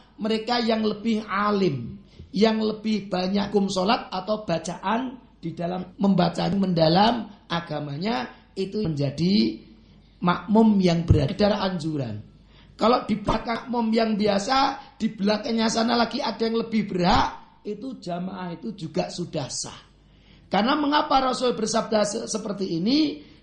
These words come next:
Di antara hikmahnya adalah kalau makmumnya batal, maka, eh, kalau imamnya batal, mohon maaf, kalau imamnya batal, maka mengambil di belakangnya itu langsung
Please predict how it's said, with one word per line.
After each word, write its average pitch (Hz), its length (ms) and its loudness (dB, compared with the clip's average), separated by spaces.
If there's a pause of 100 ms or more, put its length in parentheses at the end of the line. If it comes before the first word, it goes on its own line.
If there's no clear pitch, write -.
(120)
Di 226 160 2
antara 214 560 0
hikmahnya 185 680 -2
adalah 175 600 0 (640)
kalau 220 480 4
makmumnya 202 720 -4
batal, 202 640 0 (320)
maka, 220 680 -4
eh, - 140 -6
kalau 226 260 0
imamnya 214 540 0
batal, 196 340 4
mohon 170 220 4
maaf, 156 220 0 (440)
kalau 233 400 2
imamnya 214 480 -2
batal, 190 720 -2 (220)
maka 185 320 0
mengambil 233 720 2
di 202 80 -6
belakangnya 185 640 -4
itu 262 380 0 (180)
langsung 220 720 0